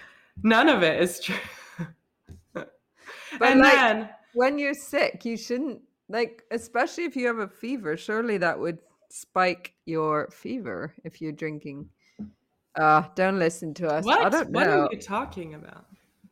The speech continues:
Speaker 2: Like ice water. You know when you have a fever
Speaker 1: Mm-hmm.
Speaker 2: and you go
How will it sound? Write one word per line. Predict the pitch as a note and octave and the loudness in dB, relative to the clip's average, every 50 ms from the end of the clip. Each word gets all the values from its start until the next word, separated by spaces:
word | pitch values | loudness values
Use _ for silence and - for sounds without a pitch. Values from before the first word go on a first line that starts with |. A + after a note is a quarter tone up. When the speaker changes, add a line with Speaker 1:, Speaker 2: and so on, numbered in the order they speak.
| _ _ _ | _ _ _
Speaker 2:
Like | - A#3+ C4 - - | 6 6 6 6 4
ice | F#3+ A#3 C4 D4+ E4 - - - | 4 4 6 6 4 0 -4 -4
water. | - A3+ G#3+ G#3 G3+ G3 F#3+ - - | 0 2 4 4 4 2 0 -2 -2
You | - A#3+ | -2 2
know | B3 C#4+ D4 D4+ | 4 4 6 6
when | D4+ D4 D4 C#4 | 4 2 2 0
you | C#4 C#4 C4+ B3 A3+ - - | 0 0 0 0 -2 -2 -2
have | - A3+ A3+ G3 | 0 2 2 2
a | G3+ G3+ | 0 -4
fever | - - - A3+ A3 A3 F#3 - - - F#2 - F3+ - - _ _ _ _ _ _ _ _ _ _ _ _ _ _ _ | -6 -6 -4 -2 -2 -2 -2 -4 -4 -4 -2 -4 -6 -8 -10 _ _ _ _ _ _ _ _ _ _ _ _ _ _ _
Speaker 1:
Mm-hmm. | G3+ G3+ F#3 F3+ E3+ D#3+ D3+ D3 C#3+ D#3+ E3 | -6 -4 -4 -2 -4 -6 -8 -10 -12 -6 -6
Speaker 2:
and | F3 F#3 | -4 -2
you | F#3 F#3 | -2 -4
go | F3+ - F#3 F3 F3+ | 2 4 6 6 6